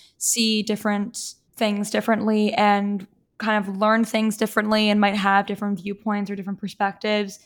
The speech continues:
And obviously, when you're in the workforce, you might be dealing with someone who's, like, forty years older than you or twenty years younger than you. So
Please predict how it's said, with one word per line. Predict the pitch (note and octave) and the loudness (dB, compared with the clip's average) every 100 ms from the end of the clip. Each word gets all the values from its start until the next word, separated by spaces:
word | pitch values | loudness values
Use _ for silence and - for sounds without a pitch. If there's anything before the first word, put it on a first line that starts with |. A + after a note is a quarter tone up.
| _ _ | _ _
And | A#3 A3 - - _ | 2 2 -2 -14 _
obviously, | G#3 G3+ G#3+ A3 G#3 | 4 4 0 -2 0
when | G3+ | 2
you're | G#3 | 2
in | G3+ | 2
the | |
workforce, | F#3+ F#3+ - G#3+ G#3+ | 0 0 0 0 0
you | |
might | G3 | -2
be | G3+ | 0
dealing | G3 G3 | 0 0
with | G3+ | -2
someone | G3+ G3+ | -2 0
who's, | G3+ F#3+ - | 0 0 -4
like, | - _ _ _ _ _ | -12 _ _ _ _ _
forty | G#3 A3 A3+ | -2 0 2
years | A3 A3 - | 2 0 0
older | A3 A3+ | 0 2
than | A3+ | 4
you | A#3 A#3 | 4 4
or | A#3 A#3 | 2 0
twenty | - A3 | -4 -2
years | A3 A3 | -2 -2
younger | G#3 A3 A3 | -2 0 0
than | A3 | 0
you. | A3+ A3+ A3 _ _ _ | 0 0 -4 _ _ _
So | - A#3+ G#3+ G#3 G#3+ - | 0 4 6 4 -4 -12